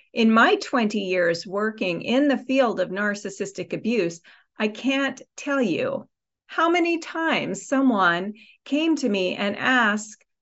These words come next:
the question, "How do I know if he or she is a narcissist?"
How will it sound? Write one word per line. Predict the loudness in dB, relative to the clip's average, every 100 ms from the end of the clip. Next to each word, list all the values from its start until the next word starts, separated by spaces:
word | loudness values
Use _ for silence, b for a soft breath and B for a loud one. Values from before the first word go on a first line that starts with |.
| _
the | -8
question, | -2 2 2 2 -4 -4 -2 -4 -8 b _ _
"How | 2 6 6 6 2 -4
do | 0 2
I | 4 4
know | 2 2 2 0 0 -2 -6 -8 -14 _ _
if | -2 -2
he | -2 -2 0 2
or | 2 0
she | -2 -2 0 2 0 -4 b _ -6
is | 0
a | 4
narcissist?" | 4 4 4 2 -4 -6 -6 -8 -10 -16 -20 -20